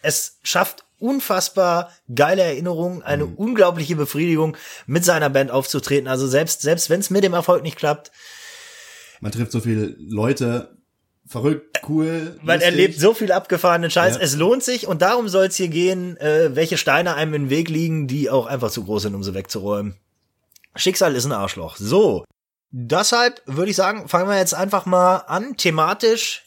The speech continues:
Speaker 1: ist es natürlich erstmal so, dass man sich für ein Instrument entscheiden muss. Ich we-, ich weiß nicht, äh, wird bei jedem in ungefähr ähnlich gewesen
Speaker 2: Mhm.
Speaker 1: sein.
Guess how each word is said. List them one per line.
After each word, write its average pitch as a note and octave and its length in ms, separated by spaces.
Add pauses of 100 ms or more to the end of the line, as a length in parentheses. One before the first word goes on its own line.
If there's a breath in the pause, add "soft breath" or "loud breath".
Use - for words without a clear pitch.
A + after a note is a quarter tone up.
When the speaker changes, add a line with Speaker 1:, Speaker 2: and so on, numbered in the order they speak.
(100)
Speaker 1:
ist F#3+ 160
es G3+ 100
natürlich F3+ 560
erstmal D#3 320
so, E3 440
dass C3+ 280
man F#3 200
sich D#3 440 (1080)
für D#3+ 200
ein F3 140
Instrument D3+ 640
entscheiden C3 400
muss. G#3 180 (480 loud breath)
Ich D3 120
we-, D3+ 160
ich D3+ 120
weiß F3+ 180
nicht, F3+ 260
äh, D#3 200 (640)
wird C3 680
bei C3 100
jedem E3 460 (400)
in F#3+ 180
ungefähr G3+ 540
ähnlich A2+ 380
gewesen A2 360
Speaker 2:
Mhm. F2+ 40
Speaker 1:
sein. E3 380